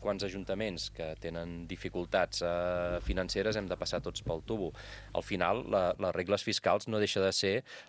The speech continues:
l'excusa que té, en aquest cas, els estats per tal de que complim els, amb les regles de dèficit que marca la Unió Europea. L'Estat pot continuar gastant a costa de que els ajuntaments no puguin gastar res.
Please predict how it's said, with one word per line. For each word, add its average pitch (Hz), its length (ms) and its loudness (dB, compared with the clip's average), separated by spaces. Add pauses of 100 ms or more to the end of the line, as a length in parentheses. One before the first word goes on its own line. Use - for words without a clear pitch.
l'excusa 104 420 4
que 95 140 4
té, 98 160 4 (380)
en 82 100 -4
aquest 87 240 -6
cas, 87 320 2
els 82 320 -2
estats - 460 2 (340)
per - 160 2
tal 85 240 4
de 95 160 2
que 92 140 6 (580)
complim 95 400 0
els, 92 240 0
amb 87 160 -4
les 80 80 -2
regles 92 240 2
de 92 160 2
dèficit - 320 0
que 90 100 0
marca 82 300 0
la 90 80 2
Unió 87 160 0
Europea. 85 320 2
L'Estat - 320 2
pot - 160 -2
continuar 98 400 2
gastant 120 480 2
a 98 80 0
costa 107 320 4
de 123 100 2
que 92 140 2
els 87 80 0
ajuntaments 92 560 -2
no 90 80 -2
puguin 87 320 -4
gastar 85 280 -4
res. 73 280 -4